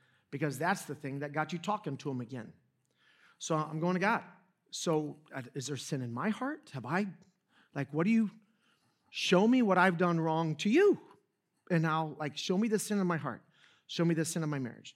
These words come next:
Show me, like, God, if you're trying, if this is spiritual discipline and I'm in the woodshed and I'm getting a spanking, I'd, like, teach me now so you can stop whooping my butt. I am done with this. And, and nothing.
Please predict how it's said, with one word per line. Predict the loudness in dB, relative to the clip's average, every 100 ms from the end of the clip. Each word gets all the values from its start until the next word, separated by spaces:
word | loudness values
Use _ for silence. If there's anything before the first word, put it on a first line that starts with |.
| _
Show | -4 0
me, | 0
like, | -2 -6 -12 _ -20 _
God, | 0 2
if | 4
you're | 4 4
trying, | 2 0 0 -2
if | -2
this | 0 0 0
is | -4
spiritual | -2 0 0 0
discipline | 0 -2 -2 -2 0
and |
I'm | 2
in | 0
the | 0
woodshed | 0 0 -2 -4
and |
I'm | -2
getting | -6 -6
a |
spanking, | -6 -2 -2 -2 -6 -8 -14 _ -20 _ _ _
I'd, | 2 2 2
like, | -4 -4 -6 0
teach | 6 6 6 4
me | 6 8 6
now | 6 6 6 6 4 0
so | -4 -4
you |
can | -2 -4
stop | 0 0 2
whooping | 2 2 4
my | 4 4
butt. | 4 2 0 -2 2
I | 2
am | 2 -4 -10 0
done | 4 6 4 -4 _ _ _ _ -6
with | -2 0
this. | 0 -2 -14 _ _ _ _
And, | -6 -6 -6 -6
and | -4 -4 -4 -4
nothing. | -4 -8 -16 -18